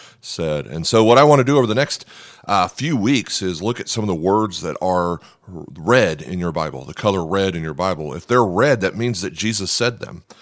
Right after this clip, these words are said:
Uh, and a lot of people don't realize that that is true because there's a lot of Bibles out there that don't have,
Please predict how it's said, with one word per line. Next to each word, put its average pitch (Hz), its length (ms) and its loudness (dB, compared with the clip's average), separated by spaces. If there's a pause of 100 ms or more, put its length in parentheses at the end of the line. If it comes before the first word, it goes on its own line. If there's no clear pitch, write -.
(280)
Uh, 80 420 -4
and 92 100 -4
a 92 40 -2
lot 120 160 4
of 135 40 -2
people 143 200 -2
don't 131 160 2
realize 120 340 0
that 87 160 -6
that 98 180 0
is 92 120 -4
true 131 200 -4
because 92 220 -4
there's 117 140 0
a - 20 -2
lot 113 180 -4
of 117 60 -6
Bibles 123 320 0
out 120 160 0
there 85 140 -4
that 80 180 -6
don't 107 240 -2
have, 82 580 -2